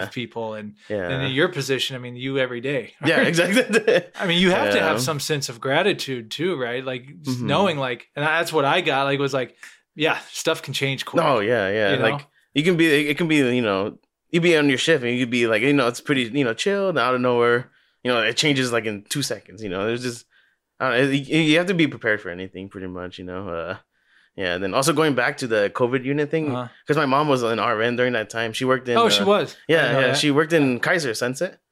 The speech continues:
Speaker 1: Oh, okay.
Speaker 2: So by, uh, Children's Hospital. Children's
Speaker 1: Yeah, I know
Speaker 2: Hospital,
Speaker 1: where that's
Speaker 2: like,
Speaker 1: at.
Speaker 2: across
Speaker 1: Yeah,
Speaker 2: the street,
Speaker 1: yeah.
Speaker 2: yeah.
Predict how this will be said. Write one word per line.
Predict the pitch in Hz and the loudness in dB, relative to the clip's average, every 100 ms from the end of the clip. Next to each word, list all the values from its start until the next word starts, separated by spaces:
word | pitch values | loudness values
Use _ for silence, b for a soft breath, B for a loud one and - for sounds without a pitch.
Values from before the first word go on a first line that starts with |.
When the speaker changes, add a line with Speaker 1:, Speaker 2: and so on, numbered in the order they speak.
| _ - | _ -2
Speaker 1:
Oh, | 202 180 | 2 2
okay. | 208 165 175 | 2 -2 0
Speaker 2:
So | 160 | 0
by, | 139 131 127 117 98 69 - _ _ _ _ _ _ | 2 4 4 2 0 -6 -12 _ _ _ _ _ _
uh, | 127 120 92 65 87 | 0 0 0 -2 -2
Children's | - 170 165 | 2 2 2
Hospital. | 143 143 113 101 - | 0 -4 -6 -8 -6
Children's | 131 127 | 0 2
Speaker 1:
Yeah, | 202 | 2
I | |
know | 185 | 2
Speaker 2:
Hospital, | |
Speaker 1:
where | 165 151 | 2 2
that's | 143 | 2
Speaker 2:
like, | 147 | 2
Speaker 1:
at. | 143 | 2
Speaker 2:
across | 135 | 0
Speaker 1:
Yeah, | 151 | 0
Speaker 2:
the | |
street, | 147 147 | 0 0
Speaker 1:
yeah. | |
Speaker 2:
yeah. | 127 117 127 | 2 0 0